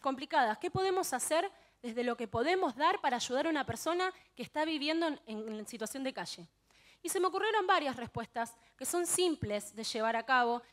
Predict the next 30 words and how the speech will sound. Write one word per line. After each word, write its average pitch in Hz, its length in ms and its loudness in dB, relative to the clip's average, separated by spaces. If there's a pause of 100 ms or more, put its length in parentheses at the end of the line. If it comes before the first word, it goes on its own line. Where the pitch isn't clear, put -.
(120)
y 247 60 -8
las 247 140 -4
podemos 320 360 0
hacer 277 240 -2
todos. 185 520 0 (400)
La 226 100 0
primera, 240 400 0 (1400)
perder 277 260 2
el 320 80 4
miedo. 226 400 -2 (840)
La 233 100 -2
persona 403 340 2
que 302 120 -4
vive 330 340 2
en 226 100 -4
situación 240 440 -4
de 247 120 -2
calle, 277 520 -2 (840)
yo - 140 -4
sé - 160 -2
que 302 180 -2
esto, 240 560 0
eh, 220 300 -6
por 220 160 -2
ahí 262 240 0
les 254 160 -2
puede 254 220 0
parecer 226 580 -2 (1040)
que 220 100 -6
naif. 214 380 -2